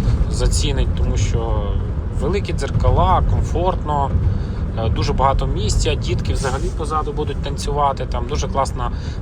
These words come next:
трансформація салону в рівну абсолютну підлогу. І для бізнесу машинка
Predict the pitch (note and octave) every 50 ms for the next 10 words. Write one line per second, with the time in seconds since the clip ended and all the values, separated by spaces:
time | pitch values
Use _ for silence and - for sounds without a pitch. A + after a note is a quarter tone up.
0 | - - B2+ B2+ - - C3+ C3+ C3+ C3+ B2+ B2 - B2+ B2 - - B2+ C3 D#3
1 | F#3+ F#3+ D#3 D3+ - - D3+ D3+ - C3+ C3 C3 - - - C3 C3+ C3+ - -
2 | - - - - D3+ - C3+ C3+ B2+ B2+ - - - - - B2 A#2+ A#2 - -
3 | - - - - - - - - - - G#2+ G#2 - B2+ B2 -